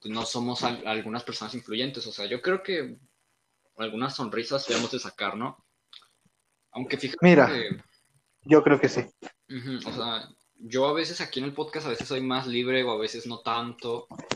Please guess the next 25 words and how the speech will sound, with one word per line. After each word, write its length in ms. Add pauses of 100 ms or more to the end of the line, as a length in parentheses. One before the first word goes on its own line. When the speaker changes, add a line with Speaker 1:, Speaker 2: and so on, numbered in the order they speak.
(440)
Speaker 1:
pero 460
normalmente 460
en 60
persona 400
es 100
cuando 240
hago 160
reír 220
más 180
a 60
las, 540
pues, 180
a 40
las 120
personas, 500
¿no? 140
O 60
sea, 220
yo 160
tengo 260
una 120
Speaker 2:
<laughs> 60
De 180
Speaker 1:
amiga 40
Speaker 2:
hecho, 300